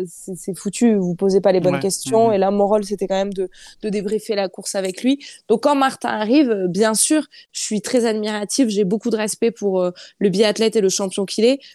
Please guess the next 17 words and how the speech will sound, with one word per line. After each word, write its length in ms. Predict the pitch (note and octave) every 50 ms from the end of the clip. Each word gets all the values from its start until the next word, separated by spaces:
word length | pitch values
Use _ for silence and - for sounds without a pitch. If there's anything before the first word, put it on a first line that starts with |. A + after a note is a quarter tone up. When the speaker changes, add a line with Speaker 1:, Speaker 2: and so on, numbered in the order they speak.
| _ -
Speaker 1:
mais 320 | G#3+ A3+ A#3+ B3 B3+ A#3+
j'en 320 | G#3+ F#3 F#3+ G#3 G#3+ G#3 G#3
perds 220 | G#3+ G#3+ G3+ -
pas 160 | - B3 G#3+
pour 160 | - A#3+ A#3+ A3
autant 260 | G#3+ G#3 A#3+ A3+ A#3
mes 140 | A3+ A3 G#3
moyens 480 | G3 G3 G3 G3 G3+ A3+ B3 B3 A#3
en 40 | G#3+
me 60 | G#3
disant, « 500 | F#3 G3 G3 F3 A3 A3 A#3 A#3+ A3 F#3+ F#3+ F#3+
Waouh, 540 | G3 G#3 A3+ A3 A3 A3 A3 G#3+ G#3 G#3 G3
c'est 200 | - - A3 G3+
Martin 300 | G3+ G3+ - - A3+ G#3
Fourcade 380 | A#3 A#3 - - D4+ C#4 - -
devant 320 | C4+ B3 G3 A#3 A#3+ A#3+
toi. » 200 | G#3+ B3 A#3+